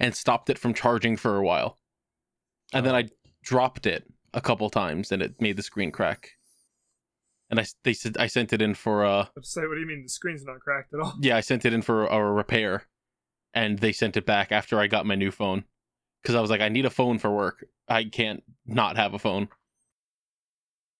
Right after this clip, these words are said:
Speaker 3: It, it's all right.
Speaker 1: It's good backup.
Speaker 3: Uh,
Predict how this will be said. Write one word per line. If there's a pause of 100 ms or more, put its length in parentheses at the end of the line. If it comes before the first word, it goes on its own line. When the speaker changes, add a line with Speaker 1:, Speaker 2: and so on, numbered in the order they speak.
(160)
Speaker 3:
It, (240)
it's
all
right. (680)
Speaker 1:
It's
good
backup.
Speaker 3:
Uh,